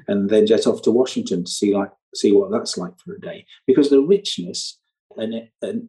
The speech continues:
of experience that is available in any, um, city or town or county or whatever it is or, or region is really in-, inexhaustible, I think.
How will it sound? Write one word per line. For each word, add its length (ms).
of 140
experience 880
that 120
is 600
available 760
in 160
any, 560
um, 920
city 460
or 120
town 500
or 160
county 460
or 160
whatever 480
it 180
is 140
or, 220
or 240
region 460
is 280
really 380
in-, 320
inexhaustible, 880
I 80
think. 180